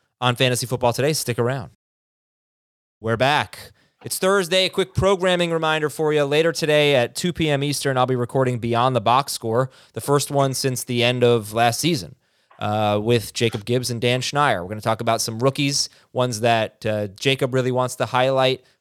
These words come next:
players that we haven't even spoken about on this show and maybe didn't even get much attention on the Dynasty show, some kind of deep sleeper rookies.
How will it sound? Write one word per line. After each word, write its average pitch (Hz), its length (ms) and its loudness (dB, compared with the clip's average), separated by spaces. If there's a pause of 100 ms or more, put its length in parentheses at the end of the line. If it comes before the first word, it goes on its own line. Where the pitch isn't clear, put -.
players 131 220 0
that 123 100 0
we 127 80 -2
haven't 135 200 0
even 131 120 -4
spoken 131 300 -2
about 123 180 0
on 127 80 -2
this 127 140 -4
show 135 260 2
and 107 220 -4 (180)
maybe 131 220 -6
didn't 131 160 -4
even 123 100 -4
get 127 140 0
much 123 200 -2
attention 123 380 -4
on 120 100 -2
the 117 60 -2
Dynasty 117 380 0
show, 113 180 2
some 107 180 -2
kind 110 200 0
of 95 100 -4
deep 120 220 -2
sleeper 120 340 0
rookies. 123 520 2